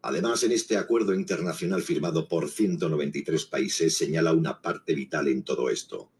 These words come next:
algo que pocos conocen y que nosotros queremos poner en dominio público. Esta Declaración Universal sobre Bioética y Derechos Humanos señala que el interés solo por la ciencia o la sociedad no prevalece.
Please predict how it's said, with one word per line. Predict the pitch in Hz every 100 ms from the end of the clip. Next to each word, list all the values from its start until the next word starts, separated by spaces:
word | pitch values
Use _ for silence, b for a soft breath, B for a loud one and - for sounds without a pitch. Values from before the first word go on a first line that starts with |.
| _
algo | - 370 370 -
que | -
pocos | - 392 381 -
conocen | 98 - - 85
y | 78
que | -
nosotros | 69 - 113 - 65 -
queremos | 71 85 87 78
poner | 76 78 76
en |
dominio | 67 71 71 67 -
público. | 65 - - - - _ _ -
Esta | - - 104
Declaración | 98 87 104 98 90 113 113
Universal | 110 98 92 - 104 107
sobre | - 101 90
Bioética | 85 87 98 - - -
y | 170
Derechos | - 170 - -
Humanos | 85 82 73 - - _
señala | - 90 98 107
que | 110
el | 101
interés | 101 98 98 104
solo | 113 110 110 107
por | 98
la | 95
ciencia | 90 107 107 90 95 82
o |
la | 82 78
sociedad | - - 85 90 85 -
no | - 151 202 -
prevalece. | 95 87 - - - -